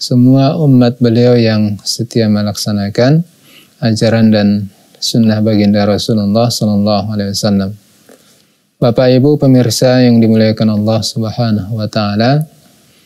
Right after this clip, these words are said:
kita terakhir sebelum ini adalah membahas tentang <clears throat> masalah, eh, persaksian,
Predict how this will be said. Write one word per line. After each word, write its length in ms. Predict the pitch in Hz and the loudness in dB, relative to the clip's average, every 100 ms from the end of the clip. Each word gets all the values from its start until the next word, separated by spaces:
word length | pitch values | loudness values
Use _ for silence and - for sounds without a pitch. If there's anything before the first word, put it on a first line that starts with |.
| _ _ _ _ - | _ _ _ _ -4
kita 400 | 123 117 131 131 131 | -2 0 0 0 0
terakhir 720 | 123 120 110 127 143 147 135 | 0 0 0 2 2 2 0
sebelum 480 | - 120 117 117 117 | 0 0 2 2 2
ini 320 | 113 117 123 | 4 4 4
adalah 320 | 110 107 110 | 2 0 -2
membahas 640 | 117 107 104 104 113 120 | -2 -2 -2 -4 -4 -6
tentang 720 | - - 107 104 113 120 127 135 _ _ | -6 -4 -2 -2 0 2 0 -2 _ _
<clears throat> 80 | - 202 151 131 - - | 2 2 2 -2 -12 -6
masalah, 640 | 123 - 117 113 120 135 131 _ _ _ _ - | -4 -2 -4 -2 0 -2 -4 _ _ _ _ -4
eh, 160 | 123 | -4
persaksian, 960 | 110 123 120 127 110 - 113 107 120 | -2 -2 0 -2 -4 -2 0 2 2